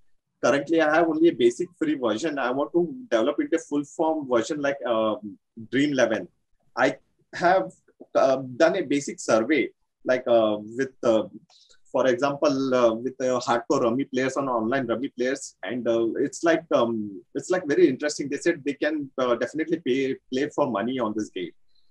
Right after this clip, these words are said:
because it's just not, uh, it's, uh, like, for example, the probability of Rummy is very high, but here it's only thirty-six, uh, the probability. So, you know, it's more like you can guess the chance, and it's, uh,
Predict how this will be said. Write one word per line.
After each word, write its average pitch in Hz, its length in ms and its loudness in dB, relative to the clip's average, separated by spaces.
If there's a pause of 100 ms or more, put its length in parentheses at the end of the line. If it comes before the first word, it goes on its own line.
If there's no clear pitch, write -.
(100)
because 156 280 0
it's 165 160 0
just 170 320 -2
not, 196 200 2
uh, 139 460 2 (180)
it's, - 220 -8
uh, 117 240 6
like, 127 240 -2
for 139 140 2
example, 151 600 -2 (100)
the 139 300 0 (400)
probability 175 920 4 (120)
of 147 160 4
Rummy 151 360 4
is 160 100 0
very 147 260 2
high, 120 320 -4 (160)
but 156 240 0
here 165 240 4
it's 170 200 4
only 175 300 -2
thirty-six, - 640 0 (340)
uh, 101 320 2 (240)
the 143 120 -4
probability. 123 640 0 (420)
So, 156 240 0
you 156 80 2
know, 185 200 2
it's 170 180 -2
more 156 320 0
like 180 180 0
you 175 100 0
can 175 200 2
guess 151 300 0
the 180 100 -6
chance, 117 340 -4
and 156 220 0
it's, 170 160 2
uh, 147 180 4